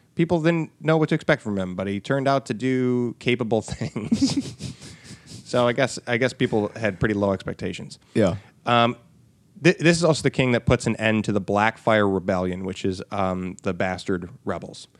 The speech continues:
Speaker 1: There, there's a whole faction
Speaker 2: Oh, that's
Speaker 1: of
Speaker 2: still going on, yeah. 'Cause
Speaker 1: Yeah,
Speaker 2: I guess
Speaker 1: the
Speaker 2: it was five generations.
Speaker 1: Yeah, and you know how, so, yeah, the, the, eventually the, um, the bastards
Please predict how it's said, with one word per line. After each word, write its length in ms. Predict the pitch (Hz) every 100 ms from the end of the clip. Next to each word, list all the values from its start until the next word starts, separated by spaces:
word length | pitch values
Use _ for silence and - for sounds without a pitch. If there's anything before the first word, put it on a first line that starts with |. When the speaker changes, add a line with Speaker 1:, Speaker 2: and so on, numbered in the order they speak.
| _ _ _ 101
Speaker 1:
There, 180 | 98
there's 180 | 92 98
a 120 | 95 -
whole 160 | 101
faction 240 | - 101 120
Speaker 2:
Oh, 40 |
that's 160 | 107 90
Speaker 1:
of 20 |
Speaker 2:
still 160 | - 113
going 260 | 101 95 92
on, 160 | 87
yeah. 200 | 95 87
'Cause 100 | 82
Speaker 1:
Yeah, 180 | 147 151
Speaker 2:
I 40 | 143
guess 100 | 127
Speaker 1:
the 40 |
Speaker 2:
it 20 |
was 120 | 104
five 260 | - 98 92
generations. 680 | 95 85 85 90 85 80 - _ _ - - -
Speaker 1:
Yeah, 200 | 151 151
and 100 | 160
you 40 | 170
know 120 | 202
how, 400 | 196 180 160 151 127
so, 220 | 165 151
yeah, 180 | 151 107
the, 140 | 180 113
the, 340 | 139 123 123 -
eventually 640 | 135 160 151 131 117 107
the, 300 | 95 107 101
um, 340 | 95 92 92 -
the 100 | 107
bastards 680 | 104 101 - 101 92 -